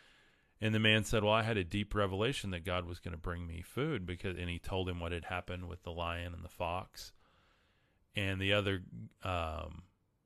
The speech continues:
yogi walking through the forest said, "Well, maybe you misinterpreted the message. Maybe rather than being the injured fox,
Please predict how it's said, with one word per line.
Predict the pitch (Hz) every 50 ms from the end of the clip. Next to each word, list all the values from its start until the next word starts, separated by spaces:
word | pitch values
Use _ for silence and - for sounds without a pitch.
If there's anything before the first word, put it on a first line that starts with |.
| _
yogi | - 98 101 113 135 135 117 98 90
walking | 87 85 92 92 - - 95 92
through | 85 - 87
the | 80 80
forest | - - 98 104 113 107 92 80 - -
said, | - 90 85
"Well, | 87 87 90
maybe | 95 104 113 123 123 131
you | 120 107 101 98
misinterpreted | 90 87 95 104 95 - - 95 90 - - 104 95 - 101 92 85 82 80
the | 85
message. | 82 87 92 107 120 - - - - 80 80 82
Maybe | - 92 95 101 95 101 95 92 90 -
rather | 87 90 92 101 104 107 101 104 98 95
than | 92 95 95 92 92 92 90
being | 87 95 98 98 98
the | 95 90 90
injured | 98 101 90 85 87 - -
fox, | - - 101 110 131 127 101 50 - - - - - - -